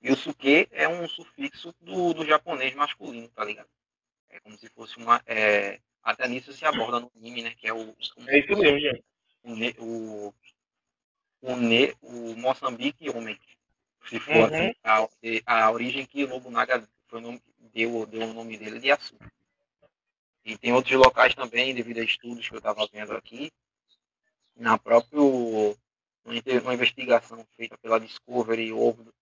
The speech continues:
Speaker 1: é, Discovery of World Mysteries, é, o programa lá da T V, sugeriu que Yasuke foi inicialmente nomeado como Yasufe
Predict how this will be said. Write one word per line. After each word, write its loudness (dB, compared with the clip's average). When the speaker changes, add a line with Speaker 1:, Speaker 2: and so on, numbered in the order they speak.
Speaker 1:
é, 0
Discovery 0
of 4
World 4
Mysteries, 0
é, -6
o -10
programa -4
lá 0
da -8
T -10
V, -6
sugeriu -4
que -18
Yasuke -2
foi -4
inicialmente -6
nomeado 0
como -14
Yasufe 0